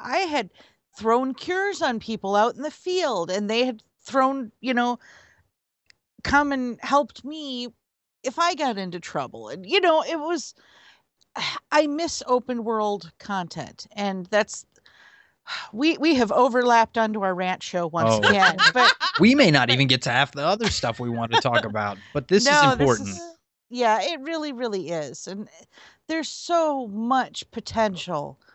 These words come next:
Speaker 1: for good here, and I really hope they do it right. That's, that's the bottom line, is, is don't waste the potential, or, or we will be much
Speaker 2: Or
Speaker 1: disappointed.
Speaker 2: our money.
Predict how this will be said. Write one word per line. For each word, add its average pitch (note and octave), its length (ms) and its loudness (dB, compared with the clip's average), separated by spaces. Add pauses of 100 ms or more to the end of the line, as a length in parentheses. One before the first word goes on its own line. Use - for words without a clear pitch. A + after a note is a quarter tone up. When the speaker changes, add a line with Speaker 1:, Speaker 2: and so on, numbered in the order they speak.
(140)
Speaker 1:
for A#3 200 -2
good F#3 320 0
here, A2 380 -12
and G#3 160 -2
I A#3 40 4
really A#3+ 420 0
hope G#3+ 280 0
they G3+ 140 0
do F3 180 -2
it D#3 100 -2
right. A2+ 380 -6 (160)
That's, - 380 0 (400)
that's D#4 240 4
the D#4 80 -2
bottom G#3+ 380 2
line, A#2+ 300 -8
is, F3 260 -14
is G3 360 -8 (300)
don't C4 240 -2
waste B3 340 0
the A#3 60 -6
potential, G3+ 800 -2 (300)
or, F#3+ 460 2
or F3+ 340 -2 (240)
we G#3+ 160 -6
will G3+ 160 -2
be G3+ 140 -4
much F#3 300 -2
Speaker 2:
Or - 40 -12
Speaker 1:
disappointed. B2+ 440 -4
Speaker 2:
our G#2+ 140 0
money. G2 580 -6